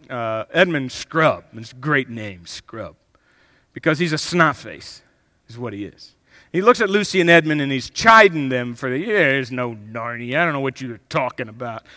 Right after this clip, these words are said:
That's a fake world. I don't know what you're talking about." Now, on the wall is a picture. It's a picture of a ship on, a, on the ocean. And all of a sudden, the water starts coming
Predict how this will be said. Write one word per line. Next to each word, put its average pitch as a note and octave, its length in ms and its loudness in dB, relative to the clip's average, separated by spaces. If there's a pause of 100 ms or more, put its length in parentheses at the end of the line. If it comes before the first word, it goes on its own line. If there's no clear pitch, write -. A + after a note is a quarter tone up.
(100)
That's F3 180 2
a B2+ 80 -2
fake E3 440 0
world. C3+ 440 0
I D#3 120 6
don't D#3+ 100 4
know D3 80 -2
what C3+ 160 -2
you're B2 80 -6
talking C3 320 -4
about." G#2 160 -16 (420)
Now, D#3+ 140 0
on B3 160 8
the G3+ 80 2
wall F#3+ 300 10
is C#3+ 80 0
a C#3+ 60 -10
picture. B2+ 500 -4
It's - 100 -14
a A#2+ 60 -14
picture F3 240 -2
of C#3 80 -2
a C3 40 -6
ship - 380 0
on, B2 160 0
a, A2 140 -14
on A#2 160 -10
the A#2 120 -4
ocean. A#2+ 380 -4 (320)
And B2+ 80 -6
all F#3+ 160 6
of F3 60 2
a D#3 40 0
sudden, C#3 540 2
the C3 80 -2
water D3+ 560 8
starts - 340 -2
coming F3+ 360 0